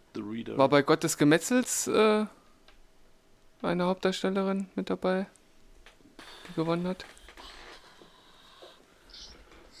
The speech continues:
Speaker 2: Wer waren die beiden Hauptdarstellerinnen? Ähm,
Speaker 1: Ich weiß gar nicht mehr, wer noch und außer, äh, warte mal.
Speaker 2: War das Kate Winslet, die da mitgespielt hat?
Speaker 1: Ja, ja, es war Kate Winslet.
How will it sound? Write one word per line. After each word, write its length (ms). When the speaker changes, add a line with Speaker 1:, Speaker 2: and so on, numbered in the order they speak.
Speaker 2:
Wer 140
waren 160
die 80
beiden 560
Hauptdarstellerinnen? 880
Ähm, 300
Speaker 1:
Ich 40
weiß 60
gar 180
nicht 160
mehr, 340
wer 160
noch 180
und 200
außer, 460
äh, 360
warte 160
mal. 280
Speaker 2:
War 100
das 160
Kate 220
Winslet, 360
die 60
da 60
mitgespielt 420
hat? 100
Speaker 1:
Ja, 120
ja, 260
es 140
war 80
Kate 180
Winslet. 540